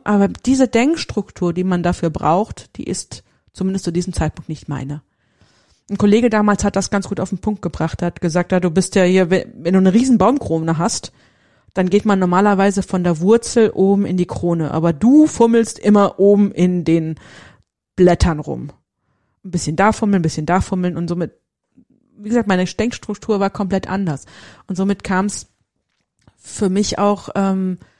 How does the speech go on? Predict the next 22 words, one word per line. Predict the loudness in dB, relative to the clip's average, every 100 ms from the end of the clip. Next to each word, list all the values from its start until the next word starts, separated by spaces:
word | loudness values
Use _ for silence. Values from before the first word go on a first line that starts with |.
| _ -8
dann | -4
einfach | -4 -4
nicht | -6
in | -8
Frage, | -10 -10 -6 -4
da | -2
weiterzumachen, | -4 -6 -8 -8 -10 -10 -14
ne? | -16 -14 -10
Also, | -8 -8 -12 -12
also | -2 -2
das | 0
darf | -2 0
man | 2
sich | 0 -2
eingestehen. | -2 -4 -6 -6 -6 -8 _ _ _ _ _ _ _ _ _ _ _ _ -6
Ähm, | -2 -2 -2
ich | -4
hätte | -2 -2 -2
auch | -2 -4
dieses, | -6 -4 -6 -8
dieses | -6 -4 -4
Angebot | -2 0 2 0 -2